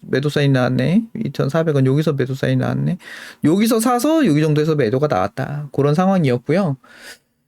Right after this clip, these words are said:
그리고 이후에는 추가로 안 나왔는데, 어, 사실 이것도 똑같아요. 지금 방금 전에 봤었던 샘표라든가 엔캠이라든가 그거랑 같은 상황인데,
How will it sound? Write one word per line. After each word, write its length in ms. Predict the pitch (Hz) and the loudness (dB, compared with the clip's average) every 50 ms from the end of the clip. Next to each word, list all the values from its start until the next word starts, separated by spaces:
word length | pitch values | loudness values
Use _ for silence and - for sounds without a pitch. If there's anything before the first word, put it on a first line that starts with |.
| _ _ - | _ _ -2
그리고 460 | - 170 190 196 185 196 208 202 185 | 0 0 2 2 2 2 0 0 0
이후에는 1080 | 147 131 143 170 208 233 294 330 330 320 302 294 277 262 247 233 226 214 196 185 175 160 | 0 0 2 2 2 2 2 2 2 2 2 2 4 4 4 4 4 4 4 4 2 2
추가로 300 | - - 254 302 302 262 | 0 0 0 0 2 2
안 140 | 147 123 139 | 2 2 2
나왔는데, 800 | 160 190 190 185 160 143 135 135 160 196 202 165 131 113 104 78 - 143 143 _ _ _ _ _ _ _ _ - - | 2 2 2 2 2 2 2 4 4 4 2 2 2 0 0 -2 -6 -10 -12 _ _ _ _ _ _ _ _ -20 -12
어, 440 | - - 143 147 147 151 147 147 147 151 | -6 -4 -2 0 2 2 2 2 2 0
사실 400 | - 247 254 247 277 262 240 180 | 0 -2 -2 0 2 2 2 2
이것도 720 | 135 139 165 180 - _ - 196 190 190 190 190 180 - - | 2 2 0 -2 -2 _ -2 0 2 2 2 2 2 0 -2
똑같아요. 640 | - - - 302 302 196 127 117 117 135 190 262 226 | -4 -4 -2 -2 -2 0 0 2 2 2 0 -2 -4
지금 240 | - - 135 143 139 | -2 0 0 0 2
방금 280 | 135 127 123 139 151 | 2 2 2 2 2
전에 200 | 151 156 151 156 | 2 0 0 0
봤었던 400 | 139 131 110 - 139 135 - 139 | 0 0 0 -2 -2 -2 0 0
샘표라든가 600 | 139 - 190 196 190 214 196 180 165 156 143 139 113 | 0 2 0 0 2 2 0 0 0 0 0 0 2
엔캠이라든가 680 | 104 113 113 220 151 147 139 139 135 131 123 120 120 117 | 2 2 2 2 2 2 2 2 0 0 0 0 -2 0
그거랑 280 | - 120 120 127 139 | 0 -2 0 0 -2
같은 260 | 131 - - - 147 147 | -2 -4 -4 -4 -2 -2
상황인데, 680 | 156 147 127 107 101 104 120 156 190 180 131 92 - | 0 0 0 0 0 0 0 0 0 0 0 -2 -4